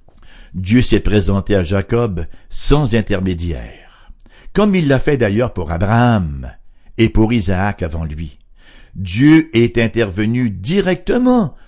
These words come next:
pour mettre Saul de Tarse K O, littéralement, sur la route de Damas, pour l'amener,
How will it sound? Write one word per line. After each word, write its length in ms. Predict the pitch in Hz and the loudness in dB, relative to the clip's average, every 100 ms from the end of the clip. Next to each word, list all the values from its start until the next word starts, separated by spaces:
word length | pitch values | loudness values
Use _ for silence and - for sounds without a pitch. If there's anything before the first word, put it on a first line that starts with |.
| - - - | -20 -12 -2
pour 200 | 139 135 | 0 2
mettre 440 | 139 139 - 110 | 0 -2 -2 -4
Saul 420 | - - 156 131 | -2 0 0 0
de 140 | 110 113 | 0 2
Tarse 540 | 147 147 139 - - - - | 0 0 -4 -6 -6 -8 -4
K 80 | - 160 | 2 4
O, 300 | 165 185 185 | 4 4 0
littéralement, 680 | 117 113 120 117 117 120 123 - - - | -4 -2 0 0 0 -2 -4 -10 -20 -18
sur 220 | - 113 | -6 -2
la 160 | 110 107 | 2 2
route 220 | 110 135 | 0 0
de 100 | 117 | 2
Damas, 680 | 113 113 110 113 113 95 - - - - | 2 2 2 -2 -6 -12 -12 -14 -14 0
pour 200 | 135 127 | 2 2
l'amener, 640 | 127 135 131 139 151 139 | 2 0 0 -2 -2 -4